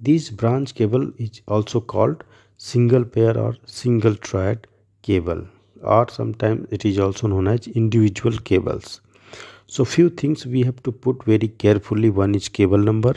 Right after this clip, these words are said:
second is cable size, because the cable size could be differ based on the project specifications, and the color also we have to specify very carefully, and it is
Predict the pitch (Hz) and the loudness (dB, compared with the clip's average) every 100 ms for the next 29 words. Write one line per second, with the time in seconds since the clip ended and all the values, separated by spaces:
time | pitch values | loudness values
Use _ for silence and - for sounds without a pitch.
0 | - _ _ _ - - _ - - 117 | -4 _ _ _ -20 -20 _ -4 0 2
1 | 113 117 113 - 95 101 - 98 98 127 | 2 0 -2 -2 0 0 -2 -2 -2 -4
2 | - - 104 - 92 92 - - 90 - | -10 -12 -10 -4 -4 -4 -8 -12 -12 -14
3 | - 120 113 113 107 107 - 110 95 92 | -2 0 0 0 0 0 -2 -2 -2 0
4 | 123 120 147 147 - _ _ _ _ 107 | 0 2 2 2 -2 _ _ _ _ -8
5 | - 104 98 95 - 107 104 135 135 - | -4 -4 -4 -6 -6 -4 0 -2 -2 -20
6 | - - 123 - 123 113 - 117 - 127 | -20 -12 -12 -6 -6 -6 -8 -8 -4 -4
7 | - 156 - - _ - - - - _ | -2 -4 -6 -16 _ -20 -20 -20 -20 _
8 | 101 98 101 98 - 127 127 123 117 113 | 0 0 0 -2 0 4 4 4 0 -2
9 | 131 117 110 113 - 120 - 117 - 120 | -4 -2 -2 -4 -8 -10 -6 -8 -2 2
10 | 117 110 120 120 - 123 113 123 123 143 | 4 6 6 4 0 0 -2 -6 -6 -8
11 | - _ _ _ _ - 104 104 139 117 | -10 _ _ _ _ -4 -2 -2 -2 -2
12 | - | -6